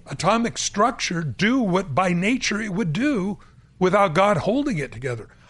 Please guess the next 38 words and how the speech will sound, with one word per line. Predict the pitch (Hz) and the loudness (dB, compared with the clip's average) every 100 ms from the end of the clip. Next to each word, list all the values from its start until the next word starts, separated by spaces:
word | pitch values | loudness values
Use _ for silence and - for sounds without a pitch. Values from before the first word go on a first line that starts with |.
| - - _ - - - - | -20 -20 _ -20 -20 -12 -2
Again, | 180 240 247 107 - - - | 0 2 0 -2 -8 -20 -4
what's | 156 208 - | 0 0 0
beyond | 208 208 208 | 0 2 0
the | |
stars? | 139 233 185 - - | -2 -2 -2 -4 -4
I | 190 | -2
don't | 262 208 | -2 -4
know. | 143 233 - - _ - - - - - | -6 -8 -14 -20 _ -20 -20 -20 -20 -4
Um, | - 185 175 165 - - | 2 4 4 0 -4 -4
um, | 175 185 156 131 - - _ _ | 0 0 0 -4 -12 -20 _ _
what's | 240 247 156 196 - 196 | -10 -4 -2 0 0 0
it | 214 | 0
like | 165 220 254 170 - | 0 2 0 -2 -6
to | 175 170 151 - - - - | -4 -4 -6 -10 -20 -20 -6
live | 151 196 247 196 160 | -2 2 2 2 2
and | 165 | 2
never | 185 196 131 | 2 2 2
have | 170 180 | 2 2
any | 185 175 | 0 0
pain? | - 175 214 254 139 104 - - _ - - - - 160 | -2 0 0 -2 -4 -8 -16 -20 _ -20 -20 -20 -8 -2
I | 185 | 0
mean, | 180 160 | 0 0
a | 131 | -2
lot | 127 220 | 0 2
of | 160 | 2
our | 175 135 | 2 2
bodies | 160 220 123 | 2 2 0
don't | 180 160 | -2 -2
work | 156 202 | -4 -4
too | 135 113 | -6 -8
good. | 110 101 - _ _ - - - - | -8 -12 -14 _ _ -20 -20 -8 0
Uh, | 160 151 - | 0 0 0
I | 220 | 0
don't | 254 180 | 2 0
know | 254 | 0
what | - | 0
that's | 139 117 - | 0 -2 -4
like, | 117 90 | -10 -12